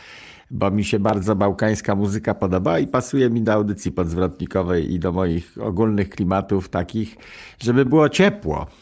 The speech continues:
Więc i grecką lubię, i bałkańską lubię,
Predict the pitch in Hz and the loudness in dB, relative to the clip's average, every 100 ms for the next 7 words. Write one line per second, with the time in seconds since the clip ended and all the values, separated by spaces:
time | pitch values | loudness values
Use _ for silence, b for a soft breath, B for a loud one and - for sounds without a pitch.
0 | b b b - 120 113 135 117 170 196 | b b b -2 0 2 0 2 2 2
1 | - 160 156 147 131 131 117 98 98 92 | 0 2 4 2 4 4 4 4 2 0
2 | 110 123 - 104 104 95 101 98 98 | -2 -4 -4 0 0 2 2 4 0